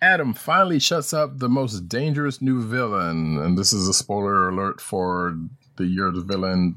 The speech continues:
Black Adam book, which came out, like, probably, what, two weeks ago at this point? No, probably about a week or so. Might have been two weeks, actually, 'cause I don't think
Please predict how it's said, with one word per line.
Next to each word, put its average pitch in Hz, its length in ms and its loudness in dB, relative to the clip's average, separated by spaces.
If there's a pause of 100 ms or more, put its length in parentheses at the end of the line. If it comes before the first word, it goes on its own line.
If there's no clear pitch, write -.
(140)
Black 90 240 -4
Adam 85 280 -2
book, 87 220 -8
which - 220 -6
came 92 200 0
out, 92 260 -2 (260)
like, - 120 -20 (180)
probably, 110 260 -6
what, 90 160 -6
two 87 160 -2
weeks 123 220 2
ago 175 180 0
at 196 60 -2
this 202 100 0
point? 220 340 0 (640)
No, 113 180 -2
probably 143 320 2
about 127 200 -2
a 127 40 -4
week 127 140 -4
or 110 60 -8
so. 82 320 -4 (720)
Might 180 120 4
have 247 60 -2
been 190 100 2
two 185 100 -4
weeks, 113 180 -2
actually, 87 300 -4
'cause 107 200 -6
I 143 80 -2
don't 139 160 -2
think 131 220 -4